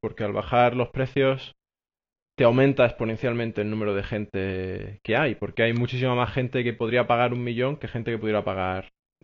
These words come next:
diez millones. Y hay muchísima más gente que podría pagar diez mil que que pudiera pagar un millón. Entonces, conforme bajas el precio, tu mercado aumenta de forma exponencial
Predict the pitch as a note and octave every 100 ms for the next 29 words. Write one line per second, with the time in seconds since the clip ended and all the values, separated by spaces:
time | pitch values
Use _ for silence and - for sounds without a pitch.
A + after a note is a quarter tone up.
0 | - - - A2 G2+ G2 G#2+ B2 - -
1 | _ A2 B2+ B2 - _ _ _ _ _
2 | _ _ C#3 C#3+ E3 F3+ G#3 F3 D#3+ C#3+
3 | - C#3+ C#3 B2 A#2+ B2 A#2+ A#2+ B2+ B2+
4 | B2 C#3+ D#3+ F3 A#2 G2+ G#2+ A2 B2+ G2+
5 | G#2 G#2+ B2+ - - _ _ _ A#2 C#3
6 | B2 A#2+ A2 A2+ A2+ A#2 C#3 D3+ D3 D#3
7 | D3 E3 D3 A2+ G#2+ - B2+ B2+ C3 B2+
8 | A#2 B2 B2 A#2+ A#2 A2 - B2